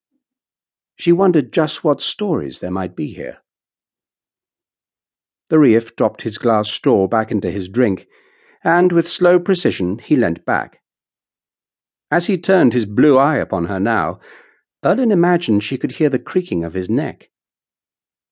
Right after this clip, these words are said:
There came a clicking gulp from deep in his throat.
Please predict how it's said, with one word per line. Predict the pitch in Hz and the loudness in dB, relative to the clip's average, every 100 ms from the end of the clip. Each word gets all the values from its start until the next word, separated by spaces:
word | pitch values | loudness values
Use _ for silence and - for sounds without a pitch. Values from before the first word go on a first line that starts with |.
| _ _ - | _ _ -2
There | 147 | -2
came | 156 214 214 | 0 -2 -2
a | |
clicking | - - 180 151 143 104 | -2 -2 2 4 4 2
gulp | 151 104 - | 0 0 -4
from | - 95 87 | -12 -10 -4
deep | 127 107 | -4 -2
in | 101 | -4
his | 92 - | -6 -4
throat. | - 104 71 | 0 0 -2